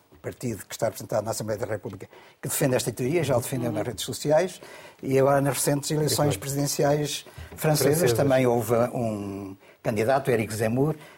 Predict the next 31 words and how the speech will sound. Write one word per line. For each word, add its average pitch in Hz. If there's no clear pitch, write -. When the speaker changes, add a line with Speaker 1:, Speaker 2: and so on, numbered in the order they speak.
Speaker 1:
que 143
defendeu 127
isto 156
e 143
teve 139
de 107
sete 139
por -
cento, 131
até 165
se -
previa 117
mais 117
nas 110
sondagens, 135
mas 131
recolheu 135
sete 139
por -
cento 135
dos, 127
Speaker 2:
Muito 117
bem. 110
Speaker 1:
eh, 107
Speaker 2:
Temos 120
que -
Speaker 1:
dos 113
Speaker 2:
ir -
à -
Speaker 1:
votos. -
Speaker 2:
Raquel, 117